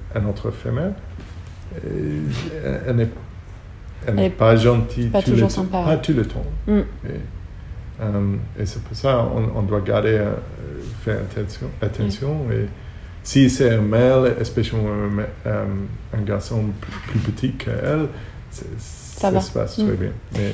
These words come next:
Speaker 2: C'est vrai que les, les jours où j'ai, euh, plus de femelles, ça peut être les jours où éventuellement elles vont un petit peu se, pas se bagarrer, il y a pas de bagarre,
Speaker 1: Oui,
Speaker 2: mais
Speaker 1: mais
Speaker 2: un petit peu se, se chercher
Speaker 1: Oui.
Speaker 2: plus. Et quand c'est que des mâles avec Ayla,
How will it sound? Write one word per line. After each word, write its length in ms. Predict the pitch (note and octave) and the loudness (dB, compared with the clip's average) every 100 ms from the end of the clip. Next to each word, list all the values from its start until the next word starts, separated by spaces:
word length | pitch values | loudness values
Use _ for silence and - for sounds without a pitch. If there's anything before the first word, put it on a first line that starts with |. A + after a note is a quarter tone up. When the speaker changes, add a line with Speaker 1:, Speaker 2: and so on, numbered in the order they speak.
| - | -2
Speaker 2:
C'est 160 | - | 6
vrai 160 | G#3+ B3 | 8 8
que 100 | C4+ | 8
les, 180 | A#3+ G#3+ | 8 8
les 240 | G#3+ G#3+ | 6 2
jours 300 | G3 A#3+ C4 | 4 2 2
où 80 | B3 | 2
j'ai, 300 | G#3 G#3 F#3+ | 0 0 0
euh, 60 | F#3 F3+ - - - - | 0 -2 -6 -8 -10 -10
plus 340 | - - B3+ G#3+ | -4 4 4 4
de 80 | G#3+ | 2
femelles, 520 | - G#3 G#3+ B3+ D#4 - - - - | 2 4 6 6 4 0 -10 -12 -10
ça 280 | - - G#3+ | -4 8 8
peut 180 | G#3 A3+ | 10 8
être 320 | B3+ C#4 - | 8 6 2
les 160 | G#3 G3+ | 6 8
jours 280 | F#3+ B3+ B3 | 8 6 6
où 240 | A3+ A#3+ | 6 8
éventuellement 600 | G#3+ G3 G3+ G3+ G3 A#3 | 8 8 4 6 8 8
elles 100 | A#3+ | 6
vont 100 | F3+ F3 | 4 2
un 80 | F3+ | 2
petit 180 | - | 0
peu 180 | F#3 G#3 | 4 4
se, 340 | G#3+ - F#3+ F3+ - - - | 2 2 2 2 -4 -2 8
pas 140 | B3 | 8
se 180 | A#3+ A3+ | 10 8
bagarrer, 440 | G3+ F#3+ F#3+ G3+ | 10 10 10 10
il 60 | G3+ | 6
y 40 | |
a 60 | E3+ | 6
pas 120 | F3 | 4
de 80 | E3+ | 6
bagarre, 380 | F3 F3 G#3+ G#3 | 6 8 6 8
Speaker 1:
Oui, 80 | G3 | 6
Speaker 2:
mais 200 | F3+ E3+ - A2 | 8 4 2 0
Speaker 1:
mais 120 | - - F3 | -2 -2 2
Speaker 2:
un 140 | F#3 | 2
petit 160 | F3+ F3+ | 4 2
peu 180 | G#3+ G#3+ | 4 4
se, 460 | - G3 F3+ F3 | 6 6 6 4
se 160 | F3 F#3+ | 4 2
chercher 440 | - G3+ - E3 - - - | 4 4 4 0 -2 -10 -2
Speaker 1:
Oui. 100 | B2 | -2
Speaker 2:
plus. 280 | A#2+ - - - - - - - - | 0 -4 -6 -12 -16 -14 -14 -8 2
Et 120 | F#3 | 4
quand 200 | A3+ G#3 | 6 6
c'est 160 | G#3 G3+ | 6 4
que 140 | C4+ | 6
des 160 | A#3 A3 | 8 10
mâles 200 | G3+ G#3 | 10 10
avec 240 | F#3 F3+ | 8 6
Ayla, 380 | F3+ F#3 G#3 | 6 8 8